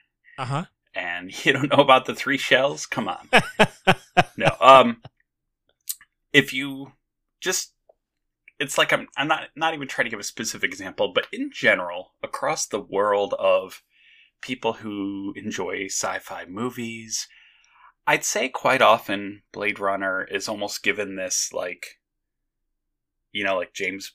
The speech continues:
Speaker 2: Brown being the godfather of soul. This is like the godfather of sci-fi movies. Would you, would you say it's fair that people kinda characterize it in that way?
Speaker 1: I, I, I don't know that I would quite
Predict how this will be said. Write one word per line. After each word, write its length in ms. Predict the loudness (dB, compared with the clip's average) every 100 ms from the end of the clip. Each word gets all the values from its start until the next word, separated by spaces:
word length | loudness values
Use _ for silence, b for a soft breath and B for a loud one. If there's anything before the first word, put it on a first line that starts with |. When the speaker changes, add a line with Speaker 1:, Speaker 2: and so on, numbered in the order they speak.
| -6
Speaker 2:
Brown 380 | -2 -2 -4 -8
being 180 | -12
the 80 | -10
godfather 560 | -8 -8 -8 -8 -8 -8
of 100 | -8
soul. 380 | -6 -6 -6 -8
This 200 | -8 -6
is 80 | -6
like 180 | -6
the 60 | -4
godfather 580 | -4 -4 -6 -6 -8 -8
of 60 |
sci-fi 520 | -6 -6 -8 -10 -10 -12 -16
movies. 360 | -20 -20 -16 -14
Would 160 | -14
you, 80 | -16 -12
would 160 | -10 -4
you 60 |
say 160 | 2 2
it's 120 | 2
fair 280 | 2 4 4
that 140 | 0
people 220 | -4 -4 -4
kinda 220 | -4 -4
characterize 640 | -4 -6 -6 -6 -4 -4
it 140 | -6 -6
in 80 | -4
that 200 | -2 0
way? 360 | 2 0 -2 _ _ 2
Speaker 1:
I, 140 | 4 6
I, 200 | 4 4 2
I 20 | 0
don't 160 | -2
know 200 | -4 -6 -8 -8
that 240 | -8 -6 4
I 100 | 6
would 220 | 6 4
quite 520 | -6 -6 -4 -4 -6